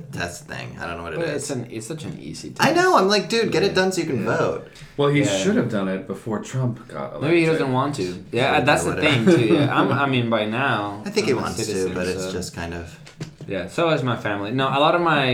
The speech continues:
Speaker 2: a lot of my dad's family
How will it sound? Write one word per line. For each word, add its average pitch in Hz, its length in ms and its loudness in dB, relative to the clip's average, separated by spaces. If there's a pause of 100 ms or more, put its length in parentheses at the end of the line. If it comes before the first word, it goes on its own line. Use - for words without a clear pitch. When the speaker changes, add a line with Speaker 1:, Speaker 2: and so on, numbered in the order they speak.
(140)
Speaker 2:
a - 20 0
lot 147 140 4
of 160 80 0
my 123 580 0
dad's 110 760 -2 (220)
family 95 920 -6